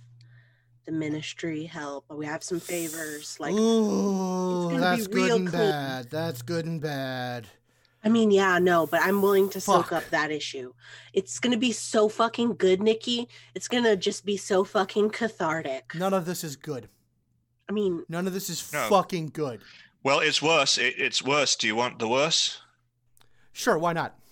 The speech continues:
Speaker 3: Tran is working directly with the Camarilla. They've unleashed a blood plague in the city, and in about,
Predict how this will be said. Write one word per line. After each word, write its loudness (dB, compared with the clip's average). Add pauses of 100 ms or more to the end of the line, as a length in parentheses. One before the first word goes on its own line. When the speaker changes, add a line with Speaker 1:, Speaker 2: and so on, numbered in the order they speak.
(500)
Speaker 3:
Tran 2
is 0
working 0
directly 0
with -2
the -8
Camarilla. -2
They've -2
unleashed -2
a -2 (100)
blood -4
plague -4
in -4
the -10
city, -2
and -4
in -6
about, -2